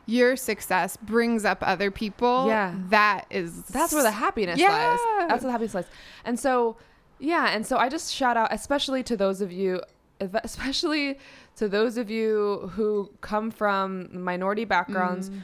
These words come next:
Speaker 2: who come from families who worked really hard to just make ends meet,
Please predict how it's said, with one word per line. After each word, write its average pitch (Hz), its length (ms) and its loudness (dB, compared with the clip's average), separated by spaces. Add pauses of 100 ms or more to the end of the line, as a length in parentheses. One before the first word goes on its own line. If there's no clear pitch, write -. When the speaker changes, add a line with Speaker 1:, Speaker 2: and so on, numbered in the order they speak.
Speaker 2:
who 208 120 -4
come 247 240 -2
from 240 220 -4
families 196 720 -2 (360)
who 214 540 2
worked 208 460 -2
really 247 460 -2
hard 196 640 0 (300)
to 214 200 -4
just 196 600 -2 (380)
make 214 340 -2
ends 196 300 -2
meet, 185 520 -4